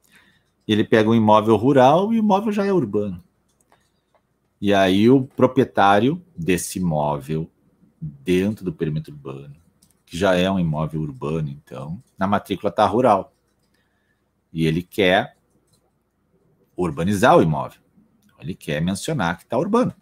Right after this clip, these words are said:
Afinal, o imóvel tá dentro do perímetro urbano, tá sem característica rural nenhuma, mas ainda consta na matrícula como rural. E, pra mim, e pra grande parte dos registradores, basta o documento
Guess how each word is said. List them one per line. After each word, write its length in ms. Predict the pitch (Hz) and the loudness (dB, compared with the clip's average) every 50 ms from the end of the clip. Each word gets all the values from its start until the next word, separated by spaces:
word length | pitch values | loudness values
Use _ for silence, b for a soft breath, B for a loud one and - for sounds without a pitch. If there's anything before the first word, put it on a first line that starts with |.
| _ _ _ | _ _ _
Afinal, 440 | - 156 - - 104 95 87 107 160 | -14 -14 -10 -6 -4 -2 -2 -2 0
o 60 | 170 | 0
imóvel 240 | 107 98 95 90 87 | 0 0 0 0 -2
tá 100 | - 71 | -4 -2
dentro 260 | 73 82 120 156 175 | 0 0 0 0 -2
do 40 | - | -2
perímetro 280 | 175 165 165 156 160 | -2 -4 -2 -4 -4
urbano, 300 | 160 139 135 135 143 143 160 - - - _ b b b b b b b b b _ _ _ _ _ _ | -2 0 0 0 0 -2 -4 -6 -8 -12 _ b b b b b b b b b _ _ _ _ _ _
tá 260 | - 90 90 95 101 92 | 0 2 2 2 2 0
sem 240 | - - - 107 | -2 -6 -10 -6
característica 580 | 101 - 110 104 - - 104 98 95 - - 104 | -2 0 0 0 -2 -4 -4 -4 -4 -2 -2 -2
rural 320 | 87 92 95 90 90 90 | -2 0 0 2 2 2
nenhuma, 520 | 92 101 120 127 120 127 143 156 180 175 - _ _ _ _ _ _ _ _ - b b b b b b b b b b | 2 0 0 0 0 0 0 -2 -2 -4 -6 _ _ _ _ _ _ _ _ -20 b b b b b b b b b b
mas 160 | - 98 95 101 | -4 -2 0 2
ainda 160 | 107 113 110 | 2 2 2
consta 320 | - - 113 113 - - | 2 2 2 2 2 2
na 100 | 120 120 | 2 2
matrícula 440 | 120 117 113 - 117 113 - 123 120 | 2 2 0 0 -2 -2 -2 -4 -4
como 240 | - - 127 123 120 | -4 -4 -4 -4 -4
rural. 360 | 107 143 160 156 139 139 131 - _ _ _ _ _ _ _ _ _ _ _ _ _ _ _ _ _ _ _ _ _ _ _ _ _ _ _ _ _ _ _ _ _ _ _ _ _ _ _ _ _ _ _ _ _ _ _ | -4 -4 -4 -6 -6 -8 -12 -14 _ _ _ _ _ _ _ _ _ _ _ _ _ _ _ _ _ _ _ _ _ _ _ _ _ _ _ _ _ _ _ _ _ _ _ _ _ _ _ _ _ _ _ _ _ _ _
E, 220 | 98 92 87 - _ _ _ _ _ _ _ _ _ | -4 -4 -4 -6 _ _ _ _ _ _ _ _ _
pra 220 | - 101 98 92 | 2 2 4 4
mim, 400 | 90 87 85 98 139 170 165 127 - _ _ _ _ _ _ _ _ | 4 2 0 0 -2 -4 -6 -10 -14 _ _ _ _ _ _ _ _
e 120 | - 90 85 | -14 -12 -10
pra 200 | - 82 82 80 | -6 -4 -2 0
grande 280 | 82 85 90 90 - | 0 0 0 -2 -2
parte 280 | - - 82 82 - - | -2 0 0 0 -2 -4
dos 120 | 90 80 | -10 -8
registradores, 840 | - 92 82 78 - - 85 78 76 76 73 71 78 92 123 73 - | -6 -6 -6 -6 -6 -6 -4 -4 -4 -4 -4 -4 -2 -2 -4 -4 -8
basta 400 | - 78 78 80 80 80 - - | -6 -2 2 2 2 2 0 -4
o 40 | 123 | -4
documento 560 | 113 113 - 104 95 87 87 87 - 71 - | -6 -6 -6 -4 -4 -2 -4 -4 -6 -12 -14